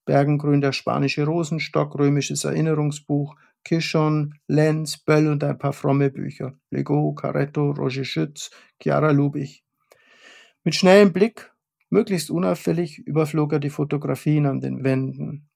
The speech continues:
Eltern, die Schwester, sie selbst und eine Gleichaltrige, vermutlich Claudia, ein Poster von Simone Weil, kein Mann.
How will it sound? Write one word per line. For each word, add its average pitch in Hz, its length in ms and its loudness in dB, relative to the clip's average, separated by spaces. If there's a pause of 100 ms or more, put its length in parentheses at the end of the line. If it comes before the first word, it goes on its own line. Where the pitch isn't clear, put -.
(420)
Eltern, 151 680 2 (460)
die 147 100 -8
Schwester, 143 680 -4 (480)
sie 165 180 -2
selbst 165 420 0
und 151 100 4
eine 147 200 2
Gleichaltrige, 147 800 -2
vermutlich 139 480 -4
Claudia, 143 640 -2 (540)
ein 139 160 0
Poster 156 360 -2
von 143 200 0
Simone 139 460 2
Weil, 135 380 -4 (160)
kein 139 220 2
Mann. 143 420 -4